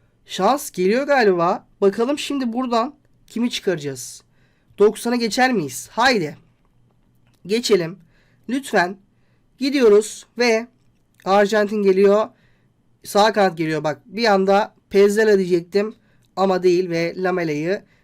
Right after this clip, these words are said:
çıkarıyoruz. Bu şekilde burada da biraz ilerleme yaptık. Güzeldi. Bayağı bir seksen beş açtık. Az da açmış olmamıza rağmen. Ama yani paketten bu görev moddan çıkardıklarımız gerçekten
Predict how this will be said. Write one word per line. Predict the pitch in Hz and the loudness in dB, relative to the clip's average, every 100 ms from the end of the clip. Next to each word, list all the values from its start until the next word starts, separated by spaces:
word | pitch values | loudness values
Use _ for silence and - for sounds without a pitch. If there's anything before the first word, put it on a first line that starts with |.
| _ - | _ -12
çıkarıyoruz. | 208 202 175 170 180 | -6 -2 0 0 -2
Bu | 208 | -2
şekilde | 202 180 170 165 180 208 - _ _ _ | 0 0 -2 -2 0 0 -2 _ _ _
burada | 190 202 202 175 | -4 0 2 0
da | 170 175 | 0 -2
biraz | 165 175 190 | -2 -2 -4
ilerleme | 190 180 151 147 165 220 - _ _ - | -2 -2 -2 -4 -2 -4 -6 _ _ -4
yaptık. | 214 208 202 240 208 | 0 0 -2 -8 -6
Güzeldi. | 196 240 247 208 202 | 0 2 2 2 2
Bayağı | 202 180 | 4 2
bir | - | 0
seksen | 196 180 185 202 | -4 -2 -2 -2
beş | 214 | -2
açtık. | 196 - 202 | -4 -6 -10
Az | 170 170 165 | -6 -6 -2
da | |
açmış | 156 - 175 - | -4 -4 -12 -8
olmamıza | 165 165 160 165 160 | -6 -4 -4 -6 -4
rağmen. | 160 220 294 _ _ - | -2 -4 -4 _ _ -4
Ama | 240 214 294 - - | 0 2 0 -4 -10
yani | 180 165 165 | -4 -4 -4
paketten | 175 180 185 202 196 196 _ _ - | -4 -4 -2 0 -2 -4 _ _ -12
bu | 156 175 165 | -2 -2 0
görev | 170 202 | 2 2
moddan | 190 175 180 | 2 0 -4
çıkardıklarımız | - 175 160 - 170 170 165 | -6 -6 -6 -6 -6 -4 0
gerçekten | 185 - 165 160 175 | 0 0 -4 -4 -4